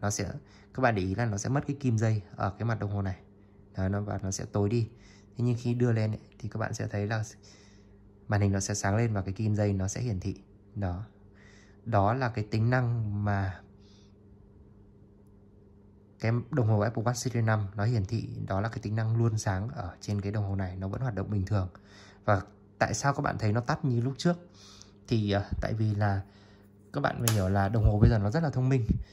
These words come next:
Khi mà các bạn không dùng nữa, các bạn đặt xuống thì nó sẽ hiểu là các bạn đang không dùng và nó biết là "Ok, mày không dùng thì tao sẽ tắt nó đi để nó tiết kiệm pin cho các bạn."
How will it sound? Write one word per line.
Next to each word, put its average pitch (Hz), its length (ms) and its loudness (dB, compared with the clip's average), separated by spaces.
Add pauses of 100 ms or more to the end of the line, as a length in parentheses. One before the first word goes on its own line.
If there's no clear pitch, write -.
(200)
Khi 139 220 0
mà 110 100 2
các 123 100 -6
bạn - 140 -4
không 123 180 0
dùng 107 180 0
nữa, 104 180 -2
các 131 60 -4
bạn - 140 -2
đặt 104 100 -2
xuống 101 280 -2 (1500)
thì 104 120 -8
nó 107 120 2
sẽ - 120 -6
hiểu 117 280 0
là 92 140 -2
các 110 100 -4
bạn 113 180 -2
đang 113 120 0
không 113 200 -2
dùng 104 200 0 (340)
và 92 180 -4
nó 90 100 -4
biết 127 260 -2
là 95 220 -4 (500)
"Ok, 110 140 -6 (220)
mày 101 140 -2
không 113 160 -2
dùng 104 220 0
thì 101 80 -8
tao 98 140 -4
sẽ - 120 -8
tắt 120 160 -6
nó 113 100 -2
đi 107 180 -4 (180)
để 110 260 -4
nó 92 120 -6
tiết 123 200 -8
kiệm - 160 -6
pin 104 180 0
cho 101 100 -8
các - 60 -8
bạn." - 140 0